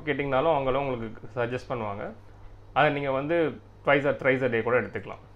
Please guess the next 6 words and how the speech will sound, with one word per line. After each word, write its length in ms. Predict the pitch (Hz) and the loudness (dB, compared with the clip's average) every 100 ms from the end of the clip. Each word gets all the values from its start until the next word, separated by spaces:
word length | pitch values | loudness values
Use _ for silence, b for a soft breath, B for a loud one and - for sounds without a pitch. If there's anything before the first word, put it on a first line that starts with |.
| - - - - - - - - | -20 -20 -20 -20 -20 -20 -10 0
சாப்பிட்டதுக்கப்புறம் 640 | 123 117 - 107 - 226 - - - - - - - 131 | 0 0 -4 -6 -6 -6 -8 -20 -20 -20 -20 -20 -12 -4
நீங்க 140 | 127 | 0
அதை 80 | 117 | 0
எடுத்து 360 | 113 110 117 117 123 | -2 -4 -4 0 2
டேப்லெட்டா 280 | 120 117 110 | 2 0 -2
போட்டுக்கலாம். 380 | 101 101 - | -6 -10 -14